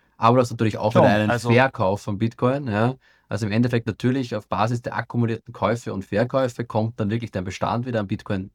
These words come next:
Speaker 1: im Endeffekt raus. Aber es wird schon gemeldet, jede
Speaker 2: Mhm.
Speaker 1: einzelne Transaktion quasi addiert auf das Volumen, Verkaufsvolumen und Kaufsvolumen dieses Assets, das du gemacht hast.
Speaker 2: Okay. Aber t-, tendenziell heißt das, wenn ich jetzt, äh, Daytrader bin und sehr viel Trading-Volumen produziere,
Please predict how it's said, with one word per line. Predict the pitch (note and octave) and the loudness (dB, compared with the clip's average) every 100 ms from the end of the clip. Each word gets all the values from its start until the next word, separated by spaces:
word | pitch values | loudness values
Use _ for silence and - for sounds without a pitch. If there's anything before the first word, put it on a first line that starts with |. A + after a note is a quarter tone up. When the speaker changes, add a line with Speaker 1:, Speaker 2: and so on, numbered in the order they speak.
| _ | _
Speaker 1:
im | F2 | -10
Endeffekt | F#2 G2 F2+ | -8 -8 -6
raus. | F#2 A#2 D#3+ - _ _ - | 2 2 2 -4 _ _ -8
Aber | G#2+ | -4
es | |
wird | G#2+ | -4
schon | - A2+ | -2 0
gemeldet, | C3 G2 F#2+ A#2+ C3+ B2 - | 0 0 0 0 -2 -6 -2
jede | G#2 C3 | 2 2
Speaker 2:
Mhm. | C3 | 0
Speaker 1:
einzelne | G#2+ A2+ A#2+ | -2 -4 -6
Transaktion | G#2+ G2+ G2+ - F#2+ A#2+ A#2 | -8 -8 -10 -8 -4 -4 -4
quasi | G2 - - | -8 -10 -12
addiert | - G#2+ G#2 G2 - B2 D3+ - - | -8 -6 -6 -6 0 0 0 -4 -4
auf | G#2+ A2 | -2 0
das | A2+ - | -4 -2
Volumen, | F#2+ G#2+ C3 C3+ C3+ _ _ _ _ _ _ | -4 -2 -4 -4 -8 _ _ _ _ _ _
Verkaufsvolumen | A2 A#2 A2+ G#2+ G#2 G2+ | -2 -2 -2 -4 -4 -6
und | F2+ | -6
Kaufsvolumen | F#2 A2 A#2 G#2 G2+ G2 | -6 -6 -6 -8 -8 -10
dieses | F#2+ F2 | -12 -12
Assets, | D#2+ F#2 F2+ | -10 -10 -10
das | - | -12
du | - | -12
gemacht | F2 - - | -14 -14 -20
hast. | _ _ _ _ _ _ _ _ _ | _ _ _ _ _ _ _ _ _
Speaker 2:
Okay. | - - G#2+ G2 _ _ _ _ _ | -12 -6 -6 -8 _ _ _ _ _
Aber | B2 C3 | 0 0
t-, | - - | -2 -8
tendenziell | - B2 D#3+ D3 D3 | -2 0 -2 -4 0
heißt | C3+ B2 B2+ | 2 2 0
das, | C3+ | -6
wenn | C3+ | -6
ich | C3+ | -4
jetzt, | C3+ B2 - _ _ _ | -6 -8 -14 _ _ _
äh, | - - | -20 -10
Daytrader | A2+ A#2+ A#2+ D3+ D3 | -2 -2 0 0 2
bin | C#3+ D3+ | 0 -2
und | C#3+ C3 | -6 -4
sehr | A#2 A#2 | 0 -2
viel | C3+ C3 | -2 -6
Trading-Volumen | A2+ A2+ C#3 C3 C3 C#3 C#3 B2 | -4 -2 -2 -2 -2 -4 -6 -4
produziere, | B2+ B2+ - C3+ C3+ C#3+ | -2 -2 -4 -6 -6 -8